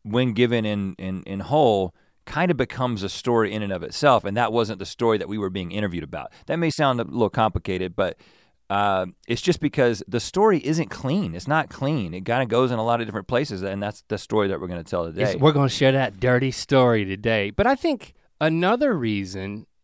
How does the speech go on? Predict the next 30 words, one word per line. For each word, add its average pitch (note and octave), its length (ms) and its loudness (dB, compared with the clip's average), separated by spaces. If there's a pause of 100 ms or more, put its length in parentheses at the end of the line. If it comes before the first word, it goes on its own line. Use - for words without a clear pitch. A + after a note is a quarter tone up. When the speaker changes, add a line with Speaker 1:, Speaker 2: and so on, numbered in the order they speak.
(1200)
Speaker 2:
which B2 280 -4
is, A#2+ 180 -10 (140)
opens C#3+ 340 2
up C#3 140 2
a - 60 0
whole D#3+ 320 4
other E3+ 160 6
can A#2+ 260 -2
of F#2+ 80 -4
worms, F2 500 -12 (400)
which, A#2 300 -4
uh, A2+ 120 0
g-, A#2+ 200 -12
we A#2+ 160 -6
will C3+ 160 4
also G3+ 320 6
get G2 220 -4
into, G2+ 540 -6
and C3 200 -2
that's D#3+ 400 -2 (720)
over G#3 340 6
time, A#2 800 -2 (880)
our, B2+ 200 2
our D3 180 2
personal F#3 520 0
beliefs C3 600 -4 (480)
have A#2+ 340 -2
been B2+ 220 4
evolving. B2 600 2 (760)
Um, G#2+ 600 0